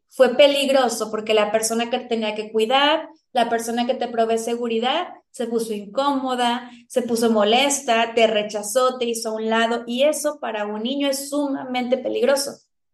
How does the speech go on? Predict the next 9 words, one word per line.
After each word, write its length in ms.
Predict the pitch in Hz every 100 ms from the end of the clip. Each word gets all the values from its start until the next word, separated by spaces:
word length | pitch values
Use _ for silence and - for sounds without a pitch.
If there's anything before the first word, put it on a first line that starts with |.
| _ -
Los 220 | 220 226
niños 320 | 277 285 311
nos 180 | 277 233
necesitan 680 | 240 226 220 226 302 311 294
para 160 | 240 233
sobrevivir, 640 | 240 - 226 247 285 226
eso 200 | 220 226
es 80 | 247
una 520 | 262 254 269 262 269